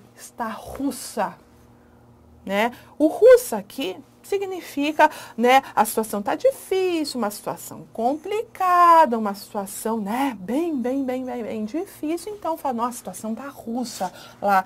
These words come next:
em casa." Só que quem sabia que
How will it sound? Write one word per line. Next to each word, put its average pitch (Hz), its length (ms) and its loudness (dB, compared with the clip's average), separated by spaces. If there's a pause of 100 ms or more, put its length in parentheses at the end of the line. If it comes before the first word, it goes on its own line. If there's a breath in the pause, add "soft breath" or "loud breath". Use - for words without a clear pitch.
(160 loud breath)
em 214 160 -6
casa." 165 600 -4 (240 loud breath)
Só 403 280 0
que 415 480 -8
quem 466 460 2
sabia 233 800 -4
que - 180 -14